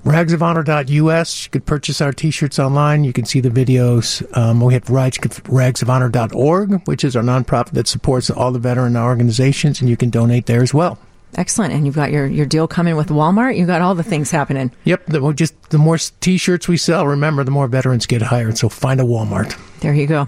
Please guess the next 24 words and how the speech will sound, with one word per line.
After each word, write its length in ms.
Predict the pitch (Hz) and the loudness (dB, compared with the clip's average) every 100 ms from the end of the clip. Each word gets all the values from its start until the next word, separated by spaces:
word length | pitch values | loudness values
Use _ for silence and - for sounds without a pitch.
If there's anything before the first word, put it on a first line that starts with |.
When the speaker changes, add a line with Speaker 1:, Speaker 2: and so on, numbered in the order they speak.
| - | -2
Speaker 2:
Not 220 | 175 202 | 0 2
easy 220 | 226 185 | 2 0
to, 160 | 160 170 | -2 0
not, 220 | 185 196 | 0 0
not 120 | 196 | -2
hard 140 | 190 185 | 0 0
to 60 | |
do 120 | 175 180 | 0 0
that. 220 | - 143 | -2 -2
Speaker 1:
Not 140 | 170 | -2
Speaker 2:
They're, 80 | 180 | 0
Speaker 1:
hard 100 | 185 | 0
to 60 | 214 | 0
Speaker 2:
they're 160 | 233 | 0
Speaker 1:
do. 100 | - | 0
Not 160 | 214 165 | 0 0
Speaker 2:
everywhere. 80 | 190 | 0
Speaker 1:
nowadays. 840 | 160 151 131 131 - 349 - 269 | 0 -2 -2 -2 -4 -4 -4 -4
Speaker 2:
<laughs> 60 | - | -2
That's 200 | 226 - | -4 -2
easy 340 | 233 240 226 | -2 0 0
enough 280 | 208 208 208 | 2 0 0
to 100 | 220 | -2
do. 180 | 202 185 | 0 0